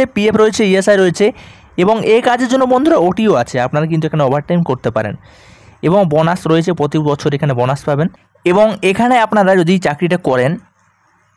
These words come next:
তাহলে কিন্তু এখানে আপনাদের বয়সটা অবশ্যই আঠেরো বছর থেকে পঁয়তাল্লিশ বছরের মধ্যে হয়ে থাকতে হবে ছেলেদের জন্য। এবং মেয়েদের কি বয়স লাগবে এখানে,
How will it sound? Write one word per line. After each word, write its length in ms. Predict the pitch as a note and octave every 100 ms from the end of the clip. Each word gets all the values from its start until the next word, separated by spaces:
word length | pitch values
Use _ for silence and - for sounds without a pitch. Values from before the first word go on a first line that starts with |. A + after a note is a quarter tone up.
| _ _ -
তাহলে 240 | D#3+ G3 A#3
কিন্তু 140 | A#3+ A#3
এখানে 160 | A3+ G#3+
আপনাদের 240 | F#3+ G3+ G3 D3+
বয়সটা 280 | D#3 - F3
অবশ্যই 320 | E3 E3+ F#3 C3+
আঠেরো 180 | D3+ D#3+
বছর 180 | E3+ F3+ F#3
থেকে 200 | F3 C#3 F#3+ - _ _ -
পঁয়তাল্লিশ 500 | F#3 G#3 B3 B3+ A#3+
বছরের 280 | G3+ F#3+ G3 F#3+
মধ্যে 180 | F#3 F#3+
হয়ে 140 | D3+ C#3
থাকতে 240 | A#2 - A#2+
হবে 160 | A#2+ D#3+ - _ _ _ -
ছেলেদের 400 | - G#3 F3 B2 A2
জন্য। 160 | G#2 F#2+ - _ _ - - - D#3
এবং 160 | F3 G3+ - D#3
মেয়েদের 300 | F3 A3 B3 -
কি 80 | B3
বয়স 160 | A3+ A3+ A3+
লাগবে 200 | A3 A3 A3
এখানে, 220 | A#3